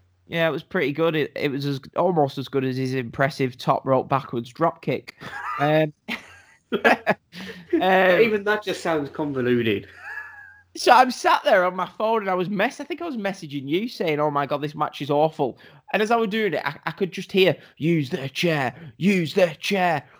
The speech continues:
Speaker 1: And I thought, "Why are they chanting that?" And I looked up and this idiot ref didn't throw the chair out of the ring. It's just lying there ready for someone to use. And these bloodthirsty animals are chanting, "Use the chair." Why did the ref not throw the chair out?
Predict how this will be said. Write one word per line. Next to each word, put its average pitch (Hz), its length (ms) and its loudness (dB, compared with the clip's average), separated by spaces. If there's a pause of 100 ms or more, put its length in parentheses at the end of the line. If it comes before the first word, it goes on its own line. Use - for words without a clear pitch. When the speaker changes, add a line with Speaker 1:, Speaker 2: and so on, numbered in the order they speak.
(200)
Speaker 1:
And 233 100 -6
I 247 40 -4
thought, 247 260 0
"Why 240 100 4
are 240 40 2
they 233 100 -4
chanting 233 320 -2
that?" 240 80 2
And 226 100 2
I 226 40 6
looked 240 280 0
up 226 60 -2
and 185 100 -6
this 180 180 -6 (200)
idiot 294 560 6
ref 226 480 0 (920)
didn't 285 400 -2
throw 240 360 0
the 226 100 0
chair 226 540 0 (100)
out 190 300 2
of 165 120 -6
the 175 120 0
ring. 220 260 0
It's 196 160 -6
just - 200 -12
lying 254 520 -2
there 180 200 2
ready 165 220 -2
for - 140 -14
someone 156 380 -8
to 165 120 -8
use. 196 480 0 (380)
And 185 100 -4
these 202 200 -2
bloodthirsty 190 760 0
animals 185 420 0
are 151 60 -8
chanting, 147 460 -2
"Use 165 340 0
the 165 80 -6
chair." 180 300 2
Why 196 320 -2
did 196 180 -4
the 208 80 2
ref 175 400 0
not 160 260 2
throw 156 220 4
the 151 80 0
chair 151 420 2
out? 123 280 0